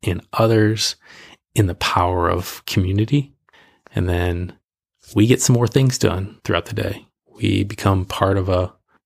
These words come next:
another group that's doing some good things. We get more fit. We experience new foods, and we experience life to the full. And that's what Entire Pursuit is about. Engaging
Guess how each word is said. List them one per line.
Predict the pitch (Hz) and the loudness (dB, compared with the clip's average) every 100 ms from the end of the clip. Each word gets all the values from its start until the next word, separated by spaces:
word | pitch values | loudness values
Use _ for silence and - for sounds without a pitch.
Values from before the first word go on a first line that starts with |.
| - | -4
another | 98 92 95 95 92 | -2 2 4 4 4
group | 98 95 92 95 - - _ | 2 0 0 0 -8 -20 _
that's | 107 95 - | -2 -2 -8
doing | - 98 95 | 0 0 0
some | 104 | 0
good | 98 95 | 0 0
things. | 110 110 95 - - - _ _ _ - | 2 0 -2 -8 -12 -12 _ _ _ -6
We | 98 92 95 98 - - | 0 0 0 -2 -8 -4
get | 104 - | -4 -4
more | - 95 92 95 98 | -6 -4 -2 -2 -4
fit. | - - 110 - - - - _ _ _ _ - | -2 -2 -2 -4 -4 -4 -10 _ _ _ _ -6
We | 92 90 87 90 95 _ _ _ | -4 -2 -4 -6 -8 _ _ _
experience | - - - 95 95 101 - | -6 -2 0 2 2 0 2
new | 107 110 | 2 2
foods, | - 131 127 92 92 - | 2 2 4 2 -2 -4
and | 92 92 90 _ _ _ | -4 -6 -10 _ _ _
we | - 110 | -4 -2
experience | 101 - - 101 92 - | 0 -2 2 0 0 -4
life | 101 87 87 - - - | -2 0 -2 -6 -14 -14
to | - | -8
the | 104 | -6
full. | - - 92 85 90 - - - - | -8 -6 -4 -2 -6 -12 -20 -20 -10
And | - | 0
that's | 139 - | 2 4
what | 107 | 2
Entire | - 98 92 | 4 0 -2
Pursuit | - - 98 | -4 -2 0
is | 92 | 0
about. | 90 85 85 - - - _ _ _ _ - | -2 -2 -4 -10 -20 -20 _ _ _ _ 0
Engaging | 113 101 110 110 107 104 104 104 | 0 4 4 6 6 4 4 2